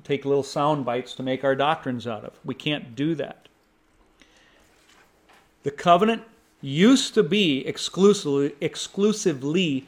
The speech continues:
for Israel. But now,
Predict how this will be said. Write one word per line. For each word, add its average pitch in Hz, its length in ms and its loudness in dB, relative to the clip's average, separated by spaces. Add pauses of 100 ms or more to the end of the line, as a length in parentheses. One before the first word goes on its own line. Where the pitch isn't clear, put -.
(120)
for 165 260 -4
Israel. 127 520 -2 (1800)
But 135 120 -8
now, 165 520 -2